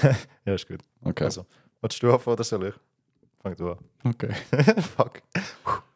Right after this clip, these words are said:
Speaker 1: Pokerface.
Speaker 2: <laughs> Sorry.
Speaker 1: Ich bin ready.
Speaker 2: Wenn du ein Glasse wärst, wärst du schon geschmolzen, weil du viel zu heiß bist.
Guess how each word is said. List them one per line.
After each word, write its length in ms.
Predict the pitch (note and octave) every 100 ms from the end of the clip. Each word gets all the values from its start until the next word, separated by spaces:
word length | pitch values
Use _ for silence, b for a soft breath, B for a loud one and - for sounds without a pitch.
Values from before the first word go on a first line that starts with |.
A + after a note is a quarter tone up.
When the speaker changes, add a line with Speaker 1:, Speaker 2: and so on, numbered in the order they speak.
| _
Speaker 1:
Pokerface. 560 | - G#2+ - - F#2 - _ _ _ _ _ _ _ _ _ _ _ _ _ _ _ _ _ _ _ _ _ _ _ _ _ _ _ _ _ _ _ _ _ _
Speaker 2:
<laughs> 120 | B B B B B B B -
Sorry. 680 | - - - - - B2 -
Speaker 1:
Ich 1500 | C3+ - - - _ _ _ _ - - - - - -
bin 100 | -
ready. 200 | E2+ E2+ - _ _
Speaker 2:
Wenn 160 | G2 F#2+
du 80 | F#2
ein 60 | F#2+ -
Glasse 520 | G2 G#2 - C3 G2+
wärst, 500 | F2+ F#2 G#2+ - - - _ _
wärst 260 | - F2+ -
du 60 | F#2
schon 180 | - F#2
geschmolzen, 640 | - - F2 F#2 - E2
weil 80 | E2
du 80 | E2+
viel 240 | - E2
zu 120 | -
heiß 280 | D#2 D#2 -
bist. 340 | - E2 -